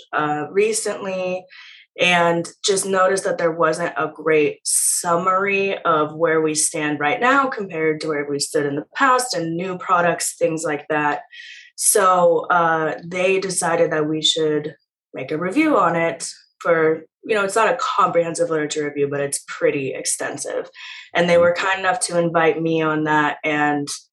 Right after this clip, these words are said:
I agreed once I dug a little deeper. I agree with you. I agreed with them. You know, nobody's talked about this for a while. And I think it would be refreshing to have one resource to go back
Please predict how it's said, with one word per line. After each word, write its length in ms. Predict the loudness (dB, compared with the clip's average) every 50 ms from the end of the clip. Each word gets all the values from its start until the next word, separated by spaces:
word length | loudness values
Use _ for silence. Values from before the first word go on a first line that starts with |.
| _ _ 2
I 140 | 4 4 4
agreed 640 | 2 2 0 -2 -2 -2 0 0 0 0 0 2
once 280 | 0 0 2 0 -2 -2
I 260 | -2 -2 -4 -4 -4 -2
dug 340 | -2 0 0 0 0 -2 -4
a 180 | -4 -2 0 2
little 240 | 2 4 4 4
deeper. 440 | 2 0 -4 -4 -2 0 0 2 2
I 80 | 2 0
agree 200 | 0 0 0 0
with 160 | 0 0 -2
you. 220 | -2 0 2 2
I 60 | 4 4
agreed 320 | 2 2 2 0 0 -2
with 100 | 0 0
them. 400 | 2 2 2 2 2 0 -4 -6 -12 -18 -18 -18 -18 -20 -20 -18 _ 0
You 80 | 2
know, 380 | 2 4 4 2 2 -2 -4 -10 _ _ _ _ _ _ _ _ _ -4
nobody's 440 | 2 2 2 4 4 2 0 0 2
talked 280 | 2 2 2 2 -2
about 240 | -2 -2 -2 -2 -2
this 240 | -2 -2 -2 -4 -4
for 140 | 0 2 4
a 80 | 4
while. 420 | 6 6 6 6 6 6 6 4 4
And 100 | 2 0
I 100 | -2 -2
think 200 | -4 -6 -2 -2
it 100 | 0 0
would 160 | 0 0 0
be 280 | -2 0 0 0 0 0
refreshing 560 | -2 -4 0 -2 -2 0 0 -2 0 0 0
to 60 | 0
have 240 | 0 0 0 -2 -2
one 480 | 0 2 2 4 4 4 4 4 4 2
resource 500 | 2 2 2 0 0 0 2 0 -2 -2
to 100 | -4 -6
go 260 | -2 0 2 2 2 0
back 380 | 0 0 0 0 0 -2 -8